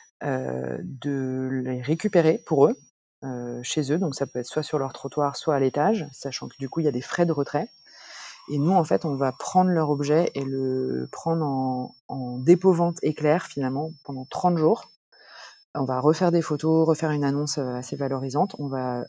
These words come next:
vendre leur objet pour eux. Heu, sachant que le deal, c'est on commence au prix que vous voulez. Par contre, le prix final, c'est le prix du retrait que vous avez payé.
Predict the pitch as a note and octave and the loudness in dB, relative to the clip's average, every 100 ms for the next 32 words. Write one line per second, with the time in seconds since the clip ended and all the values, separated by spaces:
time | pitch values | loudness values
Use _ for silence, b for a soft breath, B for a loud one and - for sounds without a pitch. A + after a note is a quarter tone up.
0 | _ _ C#3 C3+ E3 D#3+ D3+ C#3+ C3+ C#3 | _ _ -4 2 2 4 2 2 0 -2
1 | C#3 - C3+ F#3 - _ - B G3+ B | -2 -2 0 0 0 _ -20 B -20 B
2 | B B - C#3+ C3 C3 C3 D3 - E3 | B B -8 -6 -4 -4 -2 -4 -2 0
3 | D3+ C3+ F3+ A3 G#3+ D#3+ C#3 C3+ - C3+ | 0 2 4 4 4 4 4 4 0 -2
4 | C3+ C3+ D#3+ E3+ E3+ D3+ - D#3 D3+ D3 | -4 0 2 2 2 0 0 0 0 0
5 | D3 D3+ A#3 - _ D3+ - F3+ D3 C#3 | 4 6 4 0 _ 0 0 -2 -2 -2
6 | C3 - - D#3 - D3+ E3+ F3+ - C#3+ | -4 -6 -6 -4 -2 0 0 0 -2 -2
7 | C3+ - F3+ E3 D3+ D3+ D3+ E3 D#3 D#3 | -2 0 0 2 4 2 2 0 2 0
8 | C#3 C3+ C3 C3 | 2 0 0 0